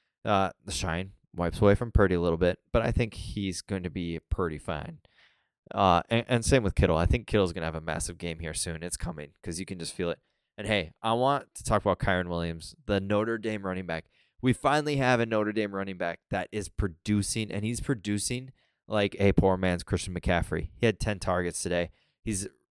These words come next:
in the receiving game. He is getting most of the running back touches. He's looking good. He's looking revamped. He's looking healthy. And once again, he's one of the best pass blockers as a small guy in the N F L at running back. He's here to stay, guys.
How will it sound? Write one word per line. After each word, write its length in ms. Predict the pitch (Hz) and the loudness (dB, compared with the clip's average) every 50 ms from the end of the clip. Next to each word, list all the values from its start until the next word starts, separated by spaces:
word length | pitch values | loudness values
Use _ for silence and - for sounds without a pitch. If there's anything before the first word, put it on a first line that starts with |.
| _ _ | _ _
in 240 | - 135 135 143 139 | 2 2 2 4 4
the 100 | 135 123 | 4 4
receiving 520 | 104 104 104 95 - - 104 90 90 87 85 | 4 4 4 4 4 4 2 2 2 0 0
game. 280 | 92 90 90 87 82 - _ _ _ _ _ - | 0 0 0 -2 -6 -10 _ _ _ _ _ -2
He 460 | 110 110 120 123 131 147 143 135 - _ _ _ _ - | 2 4 4 6 6 4 4 2 -2 _ _ _ _ -4
is 140 | 117 107 90 | -4 -2 2
getting 440 | 120 110 104 107 95 92 98 95 101 | 2 2 2 2 -2 -4 -6 -2 4
most 360 | 104 104 107 113 110 - - | 6 8 8 8 6 2 -2
of 140 | - 101 104 | -6 -4 -2
the 60 | 101 | 0
running 220 | 92 92 92 87 | 0 0 0 -2
back 160 | 85 78 - | -4 -4 -2
touches. 480 | - - 123 123 - - 123 113 - - _ _ _ _ - | 0 0 0 2 2 0 -2 -2 -2 -4 _ _ _ _ -10
He's 240 | - 120 123 113 135 | -6 -4 -2 -2 -2
looking 320 | 135 - 113 98 90 80 _ - | -2 -2 -4 -8 -8 -8 _ 2
good. 240 | 117 113 120 131 | 4 6 6 6
He's 180 | 127 123 113 107 | 4 2 -2 -2
looking 180 | 101 - 87 85 | -4 -4 -4 -4
revamped. 480 | 90 82 - - 107 110 113 110 - | -4 -4 0 2 2 4 2 2 0
He's 120 | 110 90 87 | -4 -6 -6
looking 220 | 95 - 98 87 | -6 -8 -6 -4
healthy. 500 | - - 104 98 92 - 104 95 92 - - _ _ _ _ _ - | -2 2 2 2 2 2 0 0 0 -2 -6 _ _ _ _ _ -6
And 240 | - 120 117 110 110 | -2 -2 -2 0 0
once 200 | 113 110 - 107 | -4 -4 -2 -2
again, 180 | 98 101 92 | -2 -2 -2
he's 240 | 104 107 110 104 - | 0 0 -2 0 0
one 120 | 123 120 | -2 0
of 20 | 104 | 0
the 100 | 101 - _ _ - | 0 -2 _ _ 0
best 360 | - 113 117 127 - - - - | 2 4 4 4 2 0 4 4
pass 380 | - - 120 117 127 123 - | 4 6 6 6 6 6 4
blockers 440 | - - 95 92 92 - 104 92 - - _ - | 6 6 6 6 6 4 2 0 -2 -4 _ 2
as 400 | 123 139 147 156 160 156 143 - _ _ _ - | 6 6 8 8 8 6 2 -2 _ _ _ 0
a 200 | 135 135 135 127 | 4 4 4 4
small 400 | - - - 113 107 104 117 117 | 2 0 2 4 6 6 6 6
guy 340 | - 98 85 82 80 92 - - - _ _ _ _ _ - | 4 4 4 4 2 0 -4 -8 -16 _ _ _ _ _ 0
in 120 | 120 120 | 0 2
the 80 | 127 123 | 2 2
N 160 | 104 117 113 | 2 2 2
F 160 | 104 - - | 2 4 6
L 260 | 104 101 95 92 90 - _ _ - | 8 8 8 6 2 -2 _ _ -4
at 200 | - 107 101 - | -2 0 0 0
running 260 | 98 101 92 92 90 | 0 -2 -2 -2 0
back. 300 | 87 90 85 85 - _ _ _ _ _ _ - | 2 2 2 2 0 _ _ _ _ _ _ -10
He's 260 | - - 113 113 107 | -2 2 4 4 6
here 140 | 127 117 104 | 8 8 6
to 80 | 90 | 6
stay, 220 | - - 95 90 87 | 4 4 4 4 4
guys. 320 | 85 80 78 - - | 2 0 -2 -4 -6